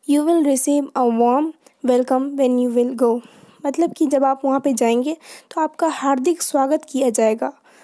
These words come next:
आप वहाँ पे जाएंगे, वहाँ पे किसी इंसान के घर जाएंगे तो वहाँ पे आपका हार्दिक तरीके, बहुत ही बेहतरीन तरीके से आपका स्वागत किया जाएगा, उसे हम कहेंगे वेलकम।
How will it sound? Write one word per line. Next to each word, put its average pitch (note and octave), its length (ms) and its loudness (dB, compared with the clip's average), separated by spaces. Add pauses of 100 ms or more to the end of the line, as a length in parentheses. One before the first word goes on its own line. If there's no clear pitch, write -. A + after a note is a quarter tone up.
(180)
आप C4+ 220 -2
वहाँ C#4 260 -2
पे D4+ 120 0
जाएंगे, B3+ 540 0 (420)
वहाँ C4 200 0
पे C#4+ 320 0
किसी D4 380 -2
इंसान C4+ 380 0
के C4+ 140 -4
घर B3 240 -2
जाएंगे C4+ 460 0 (340)
तो D#4 100 2
वहाँ C#4+ 260 0
पे D#4 100 0
आपका D4+ 240 0
हार्दिक C#4 500 0
तरीके, B3+ 320 -2
बहुत C#4 360 -2
ही D#4+ 80 0
बेहतरीन D4 540 2
तरीके C#4 400 -2
से D4 140 0
आपका C4+ 400 -4
स्वागत C4+ 540 0
किया D4 220 0
जाएगा, C#4+ 420 0 (420)
उसे D#4 220 0
हम D4 180 0
कहेंगे B3+ 420 0
वेलकम। B3 540 0